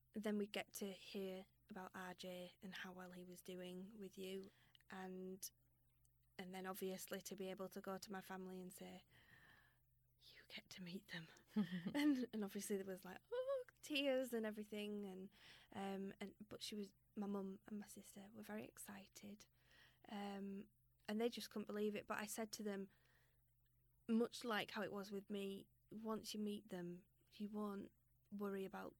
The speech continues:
Speaker 1: the boys at all after that, because that's what it did for me. And, um, 'cause I think they were still slightly reserved in the fact that maybe I was just playing it up a little bit, just
Speaker 2: Yeah.
Speaker 1: to, to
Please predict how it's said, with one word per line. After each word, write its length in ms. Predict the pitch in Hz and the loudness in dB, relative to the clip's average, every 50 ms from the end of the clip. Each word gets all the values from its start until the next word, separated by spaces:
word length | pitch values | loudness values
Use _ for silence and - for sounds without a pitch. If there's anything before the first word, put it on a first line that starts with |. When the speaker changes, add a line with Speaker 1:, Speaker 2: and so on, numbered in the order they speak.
| _ - | _ -10
Speaker 1:
the 80 | 214 196 | -8 -6
boys 520 | 196 185 185 185 180 185 185 175 - - - _ _ - - _ _ - - - | -4 -4 -4 -4 -4 -6 -6 -8 -10 -10 -12 _ _ -20 -20 _ _ -20 -10 -6
at 260 | - 95 - - - | -6 -6 -4 -6 -8
all 240 | - 58 60 - - - - _ _ _ _ _ _ _ _ _ _ | -8 -6 -8 -10 -10 -14 -20 _ _ _ _ _ _ _ _ _ _
after 240 | - - - - 196 | -12 -10 -8 -8 -6
that, 220 | 196 196 190 - - - _ | -6 -4 -6 -6 -8 -8 _
because 300 | - 202 - - 185 175 - - | -8 -6 -4 -6 -6 -6 -4 -6
that's 240 | 196 190 - - | -6 -6 -4 -4
what 100 | - 190 | -4 -4
it 100 | 196 - | -4 -2
did 140 | - 196 185 - | 0 -2 -2 -2
for 160 | - - 190 | -4 -4 -2
me. 260 | 185 190 180 180 175 - - - - - - - - - - - - | 0 0 0 -2 -2 -4 -10 -20 -20 -20 -20 -18 -20 -20 -20 -6 -2
And, 260 | 185 190 190 185 185 185 | 0 0 2 2 2 2
um, 400 | 185 180 180 180 180 180 190 - - 208 | 2 2 2 2 0 -2 -4 -4 -6 -6
'cause 140 | 214 - 220 | -4 2 2
I 60 | 254 | 2
think 240 | 262 - 339 294 - - - - - - - - - - - _ | 4 6 4 4 2 -4 -12 -20 -20 -20 -20 -20 -20 -20 -14 _
they 120 | - 233 254 | 2 4 6
were 100 | 247 269 | 6 6
still 300 | 262 - - 285 277 269 | 6 6 8 8 8 8
slightly 800 | - - - 262 262 240 233 226 - - 233 226 214 214 190 - - - - | 8 4 6 8 10 12 12 10 10 8 6 6 6 4 2 -2 -6 -8 -4
reserved 640 | - 214 220 220 208 214 220 214 202 202 202 208 214 220 | 2 6 6 6 8 8 6 6 6 6 4 2 2 2
in 120 | 214 208 | 2 2
the 60 | 208 | 2
fact 240 | 202 - 208 196 - - - | 0 -2 -4 -4 -4 -6 -6
that 160 | 208 196 190 - | -4 -4 -4 -2
maybe 320 | 202 202 196 196 196 196 | -2 0 0 0 0 -2
I 160 | 190 190 190 185 | -2 -2 -4 -4
was 160 | 196 190 190 - | -4 -6 -6 -6
just 180 | - 185 - - - _ | -8 -8 -8 -10 -14 _
playing 320 | - - 196 190 185 190 | -8 -4 -4 -2 -2 -2
it 80 | 190 - | -4 -4
up 160 | - 208 - - | -6 -6 -4 0
a 40 | |
little 280 | 254 277 277 - - 311 | 0 0 2 2 2 4
bit, 240 | 302 349 392 392 - - 240 220 | 4 6 6 6 4 2 -2 2
just 220 | 185 - 170 165 170 170 | 4 4 6 4 8 10
Speaker 2:
Yeah. 80 | 285 247 | 12 12
Speaker 1:
to, 180 | 226 220 214 - - 220 - - | 12 10 6 2 -2 -8 -4 0
to 280 | - 220 220 214 214 | 2 4 4 4 2